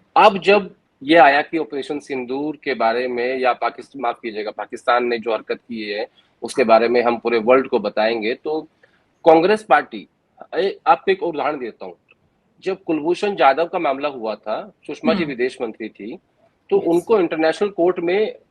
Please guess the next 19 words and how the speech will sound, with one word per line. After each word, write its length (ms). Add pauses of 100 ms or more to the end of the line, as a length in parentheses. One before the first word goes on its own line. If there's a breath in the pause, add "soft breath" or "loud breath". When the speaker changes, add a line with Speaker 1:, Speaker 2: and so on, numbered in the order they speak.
(120)
Speaker 1:
अप-, 160
इनका 280
केस 360
रखने 260
के 140
लिए 320 (140)
उन्होंने 220
थरूर 240
साहब 220
को 100
फोन 280
किया 260
कि 160
आप 240
इसकी 220
ड्राफ्टिंग 400
करिए 300
हमारे 220
लिए। 180